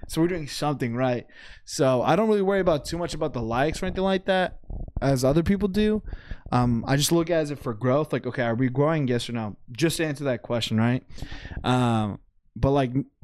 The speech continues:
when our TikToks are posted on people's phones, when they see it,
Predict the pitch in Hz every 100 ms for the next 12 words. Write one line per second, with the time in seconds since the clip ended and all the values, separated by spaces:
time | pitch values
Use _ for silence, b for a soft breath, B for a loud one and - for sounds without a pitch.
0 | - - - 127 147 143 170 170 208 208
1 | 185 170 139 160 185 - 156 135 131 156
2 | 151 127 147 156 120 131 127 - 175 127